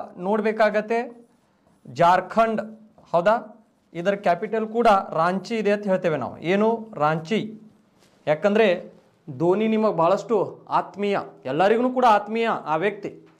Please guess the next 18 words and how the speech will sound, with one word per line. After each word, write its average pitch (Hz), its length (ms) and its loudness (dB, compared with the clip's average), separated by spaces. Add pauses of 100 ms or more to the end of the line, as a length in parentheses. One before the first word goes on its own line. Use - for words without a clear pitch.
(560)
ರಾಂಚಿದವನು. 214 880 0 (120)
ಹಾಗಾಗಿ 202 460 0
ಜಾರ್ಖಂಡದ 190 480 0
ಕ್ಯಾಪಿಟಲ್ 208 840 -2
ಏನಾಗಿರುತ್ತೆ 196 560 -4
ಅಂದ್ರೆ 202 180 -4
ನಮಗೆ 190 320 -4
ರಾಂಚಿ 170 360 -2
ಆಗಿರುತ್ತೆ. 190 420 -2 (720)
ಹಾಗಾದ್ರೆ 220 560 2 (280)
ಈ 254 280 0
ರಾಂಚಿ 240 720 2 (360)
ಅಥವಾ 254 400 4
ನಮಗೆ 240 300 -2
ಈ 233 80 -2
ಜಾರ್ಖಂಡ್‌ದಲ್ಲಿ 220 880 0
ನಾವು 214 180 -4
ನೋಡಿದಾಗ 170 420 -2